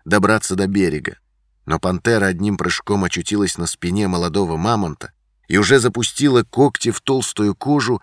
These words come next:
собираясь вцепиться зубами в шею, когда охотник, охваченный жалостью, вмешался в дело.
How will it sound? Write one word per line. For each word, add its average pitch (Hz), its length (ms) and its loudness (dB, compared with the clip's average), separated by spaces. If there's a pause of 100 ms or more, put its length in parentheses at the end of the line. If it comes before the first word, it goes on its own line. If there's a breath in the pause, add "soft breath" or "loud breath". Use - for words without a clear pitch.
(220)
собираясь 120 540 2
вцепиться 120 580 -2
зубами 110 400 2
в 101 100 -4
шею, 104 500 0 (280)
когда 87 300 -4
охотник, 104 600 -2 (260)
охваченный 110 580 2
жалостью, 104 640 0
вмешался 101 640 -2
в 98 80 -4
дело. 85 380 -4